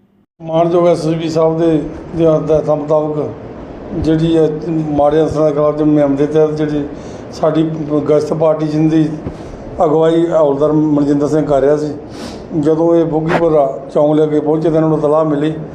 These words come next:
ਕਿ ਦਿੱਲੀ ਕਲੋਨੀ ਅੰਮ੍ਰਿਤਸਰ ਰੋਡ 'ਤੇ ਉਹ ਕਲੋਨੀ ਦੇ ਵਿੱਚ ਇੱਕ ਬਿਨਾਂ ਨੰਬਰੀ ਖ-, ਸਵਿਫਟ ਕਾਰ ਖੜੀ, ਜਿਹਦੇ ਵਿੱਚ ਦੋ ਨੌਜਵਾਨ ਬੈਠੇ ਨੇ, ਜੋ ਕਾਰ ਵੀ ਚੋਰੀ ਦੇ, ਉਹਦੇ ਵਿੱਚ ਚੋਰੀ ਕੀਤਾ ਹੋਰ ਵੀ ਸਮਾਨ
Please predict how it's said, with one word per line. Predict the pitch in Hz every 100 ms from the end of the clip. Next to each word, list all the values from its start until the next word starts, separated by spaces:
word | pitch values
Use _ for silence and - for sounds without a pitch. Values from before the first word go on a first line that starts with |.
| - - - - -
ਕਿ | 160
ਦਿੱਲੀ | 156 147 156 160
ਕਲੋਨੀ | 156 147 147 147 147 -
ਅੰਮ੍ਰਿਤਸਰ | 160 151 147 156 147
ਰੋਡ | 147 143
'ਤੇ | 151 135 - - - - - -
ਉਹ | 151
ਕਲੋਨੀ | 156 151 160
ਦੇ | 160 156
ਵਿੱਚ | 156 156
ਇੱਕ | 165 160 175 156 - 156 151 156 - - - - 170
ਬਿਨਾਂ | 160 175
ਨੰਬਰੀ | 170 160 165 156
ਖ-, | 165 160 -
ਸਵਿਫਟ | - 156 156
ਕਾਰ | 151 143 143
ਖੜੀ, | 156 165
ਜਿਹਦੇ | 165
ਵਿੱਚ | 165 147
ਦੋ | 151
ਨੌਜਵਾਨ | 147 143 151
ਬੈਠੇ | 156 151 160
ਨੇ, | 165 170 - - - - -
ਜੋ | 170
ਕਾਰ | 165 175 170 170
ਵੀ | 180
ਚੋਰੀ | 180 165 170
ਦੇ, | 180
ਉਹਦੇ | 170 170
ਵਿੱਚ | 156 170 156 151 -
ਚੋਰੀ | 160 160
ਕੀਤਾ | 160 160 160
ਹੋਰ | 147 143 156
ਵੀ |
ਸਮਾਨ | 151 143 139